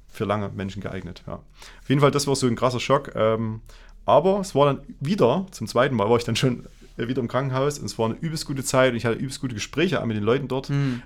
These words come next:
Speaker 1: äh, und hab gemerkt, okay, es war vielleicht mal so ein Schock, es war dann alles in Ordnung,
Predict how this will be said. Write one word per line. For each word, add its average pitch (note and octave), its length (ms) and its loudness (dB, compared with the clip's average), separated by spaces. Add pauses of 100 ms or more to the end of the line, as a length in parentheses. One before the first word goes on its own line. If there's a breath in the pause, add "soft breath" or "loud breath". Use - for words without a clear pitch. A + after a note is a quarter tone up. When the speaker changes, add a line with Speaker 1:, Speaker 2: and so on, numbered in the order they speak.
Speaker 1:
äh, A#2 80 2
und A2+ 100 4
hab A#2+ 140 0
gemerkt, A#2+ 360 4
okay, - 280 0
es B2 160 -2
war A2 80 2
vielleicht G#2+ 260 -2
mal G#2 80 0
so G#2 140 -4
ein G2 40 -4
Schock, D#3 300 2
es - 140 -8
war A#2 100 4
dann B2 80 2
alles A2 200 -2
in A2 40 -4
Ordnung, C#3 420 -2